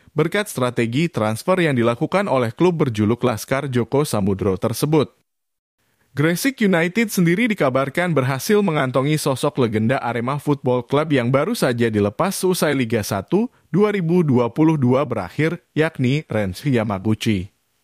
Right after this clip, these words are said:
Dilansir dari rumor yang beredar, merapatnya Renshi Yamaguchi yang merupakan gelandang asal Jepang ke Gresik United dapat diketahui. Renshi Yamaguchi yang dilirik oleh Gresik United tersebut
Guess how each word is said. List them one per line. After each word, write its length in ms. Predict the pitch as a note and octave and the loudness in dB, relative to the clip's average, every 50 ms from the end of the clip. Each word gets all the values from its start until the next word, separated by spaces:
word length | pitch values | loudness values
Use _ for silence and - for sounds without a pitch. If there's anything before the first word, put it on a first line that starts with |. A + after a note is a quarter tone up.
| _ _ _ _ _ _ _ _ _ _ _ _ | _ _ _ _ _ _ _ _ _ _ _ _
Dilansir 560 | _ - D3+ E3+ F3+ F3+ F#3 - A3+ A#3 A3+ | _ 0 2 2 2 0 0 0 0 0 2
dari 260 | F#3+ D#3+ C#3+ C#3 D#3 D#3 | 0 0 0 0 -2 -2
rumor 320 | D#3+ D3+ D#3+ F#3 G3+ G3 | -2 -4 -2 -4 -4 -2
yang 160 | E3+ D3 C#3+ | -2 -2 -2
beredar, 480 | C#3+ C#3+ D3+ D3+ D3 C#3+ D#3 F#3 - G#3 - | 0 0 0 0 0 0 -2 -2 -4 -6 -4
merapatnya 720 | C3+ B2 A2+ A2+ A2+ - F3 F#3 - - D#3 D#3+ D#3+ E3 - | -2 0 0 0 -2 -2 -4 -6 -2 -2 0 0 0 0 -2
Renshi 540 | - C3 C3+ C#3 C#3 - - F#3+ F3+ D#3+ B2+ | -2 -2 -2 -2 -2 -2 0 0 2 2 2
Yamaguchi 580 | A#2+ A#2 A#2 A2+ A#2 C3 B2+ - - F#3+ G3 | 2 0 -2 0 0 0 0 2 0 0 2
yang 160 | F3 D3+ D3+ | 2 2 2
merupakan 460 | C#3+ C#3+ D3 C#3 D#3 D3+ - E3 E3 E3 | 2 2 2 0 0 -2 -2 -2 -4 -2
gelandang 500 | D3 C#3+ C#3 B2+ A#2 A2+ A#2 C3+ C#3+ C#3 | 0 0 0 0 0 0 -2 -4 -4 -2
asal 320 | C3 C3 C3 - D#3 D3+ | -4 -4 -2 0 0 0
Jepang 400 | D3 A#2+ B2+ - - F3 F#3 F3+ | 0 0 -2 0 0 0 0 0
ke 80 | - D#3+ | -4 -4
Gresik 480 | C3 C3 C#3+ C#3+ C3 - E3 D3 - | -2 -2 -2 -2 -2 -4 -6 -2 0
United 560 | C3 B2 A#2+ A2+ A2 A2 - - F#3 F3 E3 - - | 0 0 2 2 0 -2 0 0 -2 -2 -2 -6 -4
dapat 420 | B2+ A#2+ A#2 - - D#3+ E3+ D3+ | -2 -2 -2 0 -2 -4 -2 -2
diketahui. 800 | B2+ G2+ - G#2+ - G2 F#2 F2+ A#2+ A#2+ A2 G2+ F2+ E2+ - - _ _ _ _ _ _ _ _ _ _ _ _ _ _ _ _ _ _ - | -4 -4 -4 -4 -2 -4 -2 0 2 2 2 2 0 -2 -6 -8 _ _ _ _ _ _ _ _ _ _ _ _ _ _ _ _ _ _ -2
Renshi 420 | A#2+ C#3+ F3+ G3+ - A3+ A#3 G#3+ | -2 0 0 0 0 0 0 2
Yamaguchi 640 | F3+ E3 D#3+ D3+ D3 D3 C3 C3+ - - F#3 G3+ E3 | 2 2 0 0 2 2 0 0 0 0 0 2 2
yang 80 | D#3 C#3 | 2 2
dilirik 480 | B2+ B2 A#2+ B2+ D3+ F3 G3+ G3+ - | 2 2 2 0 0 -2 -4 -6 -4
oleh 240 | - B2 A2+ A2 A2 G#2+ | -2 -2 0 0 -2 -2
Gresik 500 | G#2 A#2+ A#2 A#2 A#2+ - D#3+ D3 - - | -2 -2 -2 -2 0 -2 -2 -2 0 -2
United 480 | C3+ C#3 C3+ B2 A2+ G#2+ - D#3 D#3 - | 0 0 0 0 -2 0 -2 -2 -2 0
tersebut 480 | - C#3 A#2+ - C#3 B2+ B2+ E3 G#3 | -2 -4 -2 -2 -2 0 2 0 0